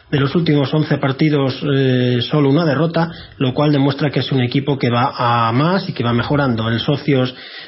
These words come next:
necesita ganar para mantener su primera posición, ya que tiene al Racing Villaverde a dos puntos y al tercer clasificado, el Ciudad de Getafe, a cuatro puntos. Por lo tanto, la victoria es imperiosa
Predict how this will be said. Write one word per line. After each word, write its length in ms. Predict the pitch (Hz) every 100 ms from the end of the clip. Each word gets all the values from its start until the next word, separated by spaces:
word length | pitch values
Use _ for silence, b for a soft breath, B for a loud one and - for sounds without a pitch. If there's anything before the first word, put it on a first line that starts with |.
| -
necesita 720 | 139 135 131 123 160 151 135 131
ganar 380 | 147 196 220
para 160 | 214 156
mantener 400 | 131 131 143 143
su 180 | - 139
primera 320 | 135 147 151
posición, 440 | 160 165 160 170
ya 180 | 165 160
que 100 | 156
tiene 240 | 131 147 139
al 140 | 123
Racing 320 | 151 156 147
Villaverde 440 | 127 131 131 135 131
a 40 |
dos 160 | 143 -
puntos 480 | 156 151 156 165 165 B B -
y 120 | 143
al 160 | 127 123
tercer 320 | 175 - 147
clasificado, 560 | 147 123 135 123 139 131
el 80 |
Ciudad 260 | 120 131 135
de 60 | 135
Getafe, 540 | 131 123 123 120 131
a 160 | 123 117
cuatro 360 | - 113 - 104
puntos. 340 | 135 110 104
Por 160 | - 117
lo 140 | 117
tanto, 260 | 127 127 127
la 80 | 127
victoria 360 | 117 139 131
es 100 | 123
imperiosa 520 | 135 127 131 131 143